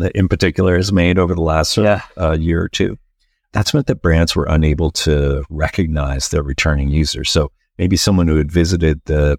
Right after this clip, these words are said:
Speaker 1: P D P before for a certain product or a set of products, and then they come back ten days later, you have no idea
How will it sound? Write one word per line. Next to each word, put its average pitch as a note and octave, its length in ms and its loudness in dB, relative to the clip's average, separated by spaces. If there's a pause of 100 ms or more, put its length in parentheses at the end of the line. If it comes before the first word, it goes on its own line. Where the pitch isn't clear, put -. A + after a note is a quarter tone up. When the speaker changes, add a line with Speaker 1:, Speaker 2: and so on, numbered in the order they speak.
Speaker 1:
P - 160 0
D D2 120 -4
P G#2 260 2
before C#2+ 680 0 (360)
for C#2+ 420 0
a C#2+ 60 -8
certain - 260 -4
product G#2 580 0
or A#2 120 -2
a - 40 -6
set - 220 -2
of F#2+ 120 -6
products, F#2 520 -2 (320)
and E2+ 160 0
then D#2+ 140 4
they D#2 80 2
come D#2+ 220 -4
back E2 320 0 (120)
ten D#2+ 200 -2
days D2 340 -2
later, E2+ 420 0 (680)
you A#2 140 2
have D3 120 2
no F2+ 200 4
idea D#2 560 2